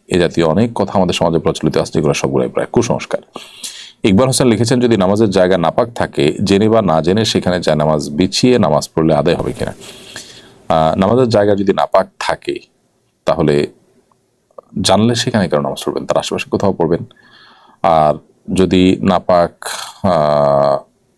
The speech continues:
জিনিসটা, আহ, দৃশ্যমান না থাকে, আপনি ফ্লোরের উপরে জায়নামাজ বিছিয়ে নেন, তাহলে সেক্ষেত্রে, আহ, সেখানে নামাজ পড়লে সেই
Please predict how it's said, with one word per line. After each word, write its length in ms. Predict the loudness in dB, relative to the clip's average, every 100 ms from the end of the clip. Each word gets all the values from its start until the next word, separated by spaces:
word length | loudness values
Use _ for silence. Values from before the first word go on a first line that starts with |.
| -20 -6
জিনিসটা, 560 | -2 -2 -2 0 0 0 -6 -16 -6
আহ, 120 | -6 -4
দৃশ্যমান 380 | -4 -2 -2 -2
না 120 | -2
থাকে, 420 | -4 -6 -2 0
আপনি 360 | 0 -2 -4 -6
ফ্লোরের 300 | -2 -2 0
উপরে 220 | -2 -2
জায়নামাজ 360 | -2 0 0 0
বিছিয়ে 360 | -2 -2 -2
নেন, 200 | 0 -2 -6 -16 -20 -20 _
তাহলে 260 | -2 0 0
সেক্ষেত্রে, 580 | 0 0 0 2 0 0 -4 _ -20 _ _ -2
আহ, 260 | -2 -2 -2
সেখানে 280 | -2 -2
নামাজ 260 | -2 -4 -2
পড়লে 340 | 0 2 0 0
সেই 400 | 0 0 -2